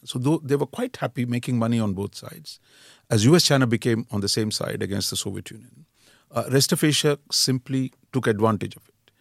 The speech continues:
So for them now, to, as U S and China begin to decouple themselves, uh, it poses, what Dhruva said, look, really difficult,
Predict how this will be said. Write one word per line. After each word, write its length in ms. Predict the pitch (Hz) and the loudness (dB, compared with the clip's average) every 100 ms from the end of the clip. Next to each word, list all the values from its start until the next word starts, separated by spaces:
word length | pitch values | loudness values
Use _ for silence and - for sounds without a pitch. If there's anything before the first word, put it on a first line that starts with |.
| _ _ _ _ - | _ _ _ _ 0
So 120 | 175 | 0
for 160 | - | 0
them 360 | 143 160 233 240 | -2 0 2 2
now, 260 | 156 113 - _ _ _ _ - | 0 -4 -10 _ _ _ _ -2
to, 260 | 135 - - | -2 -2 -8
as 200 | 131 113 | -4 0
U 120 | 143 | 0
S 140 | 180 - | 0 0
and 100 | 151 | 0
China 360 | - 131 131 | 0 0 0
begin 500 | 107 104 107 151 160 151 | 0 -2 0 0 0 -2
to 140 | 120 | -4
decouple 560 | 98 117 - 110 113 101 | -2 -4 -4 -8 -6 -6
themselves, 800 | - - - - - - - - _ _ _ _ _ _ | -6 -8 -10 -16 -16 -14 -14 -18 _ _ _ _ _ _
uh, 80 | - - | -14 -6
it 200 | 113 - | -6 -2
poses, 480 | 120 117 127 - - | 2 4 4 2 0
what 140 | 104 | -4
Dhruva 260 | 90 104 104 | 0 2 2
said, 220 | - 101 | 0 -4
look, 320 | 107 - - | -6 -12 -10
really 180 | 220 254 | -8 -6
difficult, 720 | 143 139 139 139 135 - - | -6 -6 -6 -8 -10 -14 -20